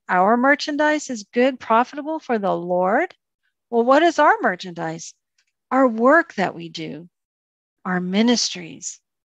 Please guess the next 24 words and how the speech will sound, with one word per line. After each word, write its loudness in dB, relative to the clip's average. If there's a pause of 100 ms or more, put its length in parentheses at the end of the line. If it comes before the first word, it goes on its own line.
(360)
our 2
marriages, 2
if -12
you're -8
married, -4 (1120)
your -2
walk 2
with 0
Jesus, -4 (720)
your 0
children, 0 (800)
your -4
time. 0
Do -8
we -6
make -6
good 0
use -4
of -8
our -4
time? -6
Is -10
it -8
profitable? -6